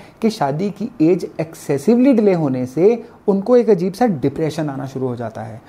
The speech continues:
उनको एक inferiority complex सा आना शुरू हो जाता है। वो लोग social gatherings को अवॉइड करना शुरू कर देते हैं, या ये चीज़ उनके स्वभाव में भी नज़र आती है।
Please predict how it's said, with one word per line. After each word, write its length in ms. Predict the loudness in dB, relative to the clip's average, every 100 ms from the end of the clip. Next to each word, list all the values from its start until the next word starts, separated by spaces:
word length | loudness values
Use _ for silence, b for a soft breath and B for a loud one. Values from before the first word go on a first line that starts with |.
| b
उनको 220 | 2 4 4
एक 140 | 4
inferiority 680 | 2 4 4 4 4 2 0
complex 500 | 0 2 0 0 -2
सा 60 |
आना 180 | -2 0
शुरू 200 | 0 0
हो 100 | 0
जाता 240 | -2 -6
है। 200 | -8 -10 -16 B B B
वो 140 | 4
लोग 360 | 6 6 6 2
social 360 | 2 4 6 4
gatherings 420 | 4 2 0 0
को 120 | 2
अवॉइड 380 | 4 4 4 4
करना 220 | 2 0
शुरू 200 | 2 2
कर 160 | 2 2
देते 220 | 0 0
हैं, 240 | 0 -2 -6 B 2
या 220 | 6 6
ये 300 | 4 6 4
चीज़ 260 | 4 2 2
उनके 220 | 2 0
स्वभाव 480 | 0 -2 -2 -2 -2
में 100 | -2
भी 60 |
नज़र 260 | -4 -4 -6
आती 200 | -8 -12
है। 220 | -18 -20